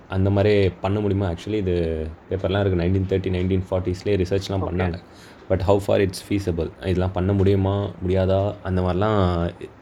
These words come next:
Speaker 1: இருந்தாங்க சயின்டிஸ்ட். ஆனா இப்ப, இப்ப இருக்க லேட்டஸ்ட் டெக்னாலஜிஸால இதால, இதெல்லாம் கொண்டு வர முடியும். அதுக்காக பண்ணிட்டு இருக்காங்க. I mean,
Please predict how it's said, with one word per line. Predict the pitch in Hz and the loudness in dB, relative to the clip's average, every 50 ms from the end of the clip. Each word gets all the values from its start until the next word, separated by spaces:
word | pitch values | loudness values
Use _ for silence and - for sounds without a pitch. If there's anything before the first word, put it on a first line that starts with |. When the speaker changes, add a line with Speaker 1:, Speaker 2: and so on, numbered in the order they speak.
| - - - | -20 -10 -2
Speaker 1:
இருந்தாங்க | 113 107 98 107 107 101 87 78 78 - - | 0 2 2 4 4 2 2 0 -2 -4 -6
சயின்டிஸ்ட். | - 92 87 85 - - - | -6 -6 -6 -6 -8 -10 -6
ஆனா | 98 104 104 | -4 -2 -2
இப்ப, | 98 95 - 90 - - - - - - - - - - | 0 0 -2 -2 -4 -4 -10 -20 -20 -20 -20 -10 -6 -4
இப்ப | 101 95 127 127 | 0 2 4 4
இருக்க | 123 113 123 | 4 4 4
லேட்டஸ்ட் | 107 101 98 - 104 - - 90 | 2 2 2 0 -2 -4 -4 -8
டெக்னாலஜிஸால | 87 - - 90 90 87 85 - - 87 90 101 113 | -10 -8 -6 -4 -2 -2 -2 -2 -4 -6 -2 0 2
இதால, | 113 98 82 95 98 101 | 2 2 2 2 2 0
இதெல்லாம் | - 80 92 95 92 98 98 95 | 0 0 0 2 2 2 2 2
கொண்டு | 101 98 98 113 | 2 4 6 6
வர | 110 101 | 6 6
முடியும். | 90 87 85 85 90 95 107 117 - | 4 2 2 2 0 0 0 -2 -2
அதுக்காக | 90 90 87 92 98 113 107 - | -2 -2 0 0 0 0 -2 -2
பண்ணிட்டு | - 95 104 110 107 101 95 | -4 -2 -2 0 -2 -2 -4
இருக்காங்க. | - - - 98 87 82 82 - - - - - - - - - - - | -8 -10 -8 -6 -6 -6 -6 -10 -14 -20 -20 -20 -20 -20 -20 -20 -14 -8
I | - 101 | -4 -2
mean, | 107 107 107 | -2 -2 -2